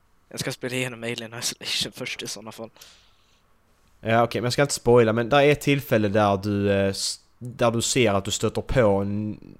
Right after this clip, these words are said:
Speaker 2: något som är snällt mot dig, den här totempålen. Och då gick, går man bara och väntar på att det här något då, att man ska hitta det ju. Och då vet man att jag ska bete, bete mig snällt mot det här något och så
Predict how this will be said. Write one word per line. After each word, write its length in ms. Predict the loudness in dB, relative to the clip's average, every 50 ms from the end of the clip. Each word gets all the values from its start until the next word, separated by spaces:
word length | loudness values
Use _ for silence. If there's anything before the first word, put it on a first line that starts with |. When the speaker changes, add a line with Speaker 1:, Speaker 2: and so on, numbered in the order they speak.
| -20 -18 -10
Speaker 2:
något 1000 | -8 -6 -2 0 0 2 4 2 2 2 0 -4 -4 -4 -6 _ -16 -16 -16 -20 _ _ _ _ _ _ _ _ _ _ _ _ _ _ _ _ _
som 220 | -12 -8 -4 -4 -2
är 40 |
snällt 540 | 0 0 0 0 2 2 2 2 0 -4 -6
mot 280 | -4 -2 -2 -2 -4 -2
dig, 120 | -2 -2
den 100 | 0 0
här 60 | -2
totempålen. 720 | -4 -4 -8 -8 -8 -8 -8 -6 -6 -6 -4 -6 -8 -10 -12 -16 _ _ _ _ _ _ _ _ _ _ _ _
Och 100 | -2 0
då 60 | 2
gick, 280 | 2 2 0 -2 -4
går 120 | -2 0 0
man 140 | 0 6 6
bara 100 | 6 8
och 80 | 8 6
väntar 300 | 4 2 0 -2 -6 -4
på 140 | 0 0 0
att 80 | 0
det 60 | 0 0
här 160 | 0 0 0
något 520 | 0 0 2 2 2 2 2 -2 -4 -2
då, 120 | -2 -2 -2
att 120 | -2 -2
man 100 | -6 -8
ska 140 | -6 -6 -4
hitta 340 | -4 -4 -6 -4 -4 -2 0
det 80 | 0 0
ju. 120 | -2 -2 -4
Och 80 | -4
då 60 | -2 0
vet 220 | 0 0 0 -2
man 120 | -4 -6
att 180 | -6 -6 -8 -8
jag 120 | -6 -6
ska 280 | -4 -4 -2 -2 -2 -2
bete, 560 | -4 -4 -6 -6 -2 0 0 2 2 0 -2 -8 -10 -10
bete 240 | -10 -6 -4 -4
mig 120 | -4 -4 -4
snällt 420 | -6 -4 -2 -2 -2 -2 -6 -10 -10
mot 100 | -8 -8
det 60 | -6
här 140 | -6 -4 -4
något 500 | -2 0 -2 -2 -2 -4 -8 -10 -10 -12
och 100 | -12 -10
så 260 | -8 -8 -8 -8